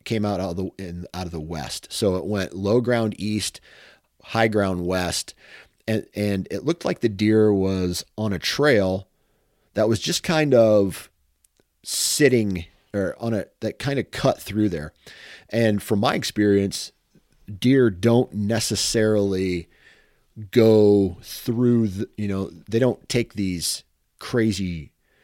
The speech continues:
shortcuts. They go path least resistance, or they'll, they'll walk on that military crest that we always talk about. Um, trying to, they're not like, they're not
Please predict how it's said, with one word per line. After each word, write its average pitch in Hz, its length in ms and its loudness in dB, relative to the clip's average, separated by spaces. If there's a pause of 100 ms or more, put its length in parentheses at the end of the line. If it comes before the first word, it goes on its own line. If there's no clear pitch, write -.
(160)
shortcuts. - 800 0
They 95 200 -4
go 101 440 2
path 101 280 -2
least 117 260 0
resistance, 107 600 -2
or 101 220 -2
they'll, 90 440 -4 (340)
they'll 87 220 0
walk 95 440 0
on 104 120 -6
that 95 160 -6
military 101 500 0
crest 98 380 -2
that 76 260 -6
we 95 160 -6
always 90 240 -4
talk 82 260 -6
about. 85 360 -8 (380)
Um, 90 420 -6 (260)
trying 101 320 -4
to, 95 680 0 (240)
they're 98 140 -4
not 113 220 -2
like, 95 260 -4 (180)
they're 104 120 -6
not 127 220 -2